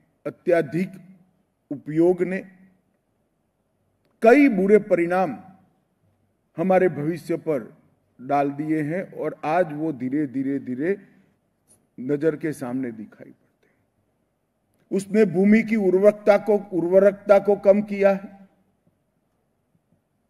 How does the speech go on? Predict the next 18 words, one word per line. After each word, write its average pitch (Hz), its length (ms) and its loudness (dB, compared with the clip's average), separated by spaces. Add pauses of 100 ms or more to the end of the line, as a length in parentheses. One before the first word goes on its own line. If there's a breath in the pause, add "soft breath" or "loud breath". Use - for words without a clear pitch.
(420)
लैंड 208 340 6
की 208 100 -2
फर्टिलि-, - 880 -4
फर्टिलिटी 185 540 -6
को 202 160 0
कम 196 260 0
किया 190 320 0
है, - 340 -12 (1500)
भूमि 180 360 6
को 208 200 6
प्रदूषित 185 680 -2
किया 196 340 2
है, 196 260 -4 (2250)
पानी 190 340 4
को 214 180 6
प्रदूषित 208 600 0
किया 196 240 0
है 196 220 -8